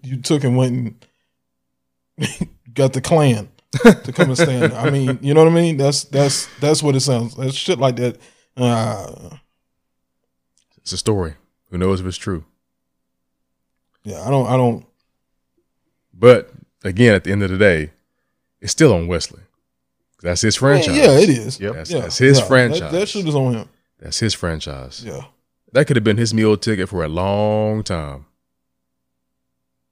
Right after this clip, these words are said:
Speaker 1: Yeah,
Speaker 2: Just
Speaker 1: yeah.
Speaker 2: imagine, just imagine how much better that movie could have been if he decided to play ball.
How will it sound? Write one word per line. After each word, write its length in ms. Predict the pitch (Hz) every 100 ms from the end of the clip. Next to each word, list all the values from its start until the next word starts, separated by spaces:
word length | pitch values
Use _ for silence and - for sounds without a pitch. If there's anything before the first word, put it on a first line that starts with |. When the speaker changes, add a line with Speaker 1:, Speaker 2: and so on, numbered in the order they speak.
| _ _ _ _ 294
Speaker 1:
Yeah, 240 | 339 339 _ -
Speaker 2:
Just 180 | 180 214
Speaker 1:
yeah. 60 |
Speaker 2:
imagine, 460 | 156 165 151 151 127
just 160 | 180 143
imagine 360 | 135 139 123
how 140 | 120 123
much 280 | 117 110 101
better 180 | 113 104
that 120 | -
movie 220 | 110 98
could 200 | - 107
have 120 | 87
been 180 | 92 95
if 100 | 85
he 80 | 92
decided 340 | 82 - 85
to 60 | -
play 180 | - 78
ball. 360 | 73 69 -